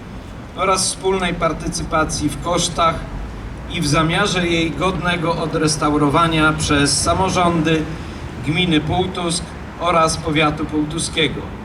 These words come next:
w tym projektowania, uzgodnień z konserwatorem zabytków, złożenia wniosku o dotację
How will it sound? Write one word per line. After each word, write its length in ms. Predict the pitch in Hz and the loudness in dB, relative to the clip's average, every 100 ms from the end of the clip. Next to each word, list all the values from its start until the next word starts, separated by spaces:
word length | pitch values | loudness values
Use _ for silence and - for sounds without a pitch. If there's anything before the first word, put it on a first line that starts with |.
| - | -10
w 140 | 135 - | -6 0
tym 300 | 170 170 151 - - - - - - - - - | 2 2 0 -6 -12 -14 -14 -14 -14 -14 -14 -4
projektowania, 960 | 156 156 143 - 151 160 180 175 151 147 143 - - - | 2 4 2 2 2 4 4 4 2 2 -2 -12 -14 -4
uzgodnień 600 | 151 139 156 151 143 139 | -2 2 2 4 4 2
z 80 | 135 | 0
konserwatorem 800 | - 147 143 151 147 147 143 143 | 0 0 0 0 0 2 2 2
zabytków, 680 | 147 151 190 190 - 165 151 - - - - - - - | 2 2 2 0 2 2 2 -4 -10 -14 -14 -14 -14 -8
złożenia 520 | - 156 170 226 208 175 | 0 2 4 4 2 0
wniosku 540 | 156 190 190 - 190 | 0 0 0 2 2
o 100 | 180 | 4
dotację 760 | 160 156 175 170 - 170 160 | 2 2 2 2 0 0 0